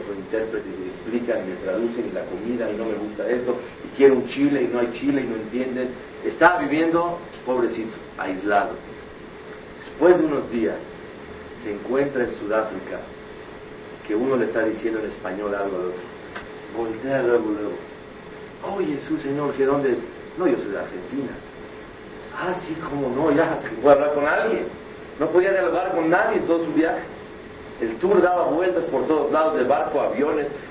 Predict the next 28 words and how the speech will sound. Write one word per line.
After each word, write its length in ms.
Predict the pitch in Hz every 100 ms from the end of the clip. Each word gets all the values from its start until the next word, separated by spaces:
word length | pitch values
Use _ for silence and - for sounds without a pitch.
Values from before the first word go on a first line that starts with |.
| -
aquí 260 | 104 - 165
y 40 |
allá, 320 | 143 170 180 120
nada 540 | 123 165 220 220 190
podía 300 | 165 160 175
hablar. 260 | 170 165 175 170 - - - - - - - - - - -
¿Qué 140 | 180
los 220 | 190 175
une 180 | 175 175
a 60 | 160
estos 240 | 160 131
dos? 280 | 147 190 196 - - - - - - - - - - - - -
El 120 | -
idioma. 420 | 95 98 110 110 - - - - - - - - - - -
Después 460 | 113 110 - 165 170
de 60 |
unos 260 | 160 151 151
días 220 | 143 151
se 100 | 151
encuentra 420 | 147 139 147 147
con 120 | 147 143
otra 180 | 151
persona, 500 | 139 131 135 143 131 - - - - - - - - - - - - - -
y 120 | 113 139
ese 220 | 143 147
señor 440 | 139 139 143 143 143 - - - -
habla 260 | - 135 139
español, 540 | 139 135 143 143 123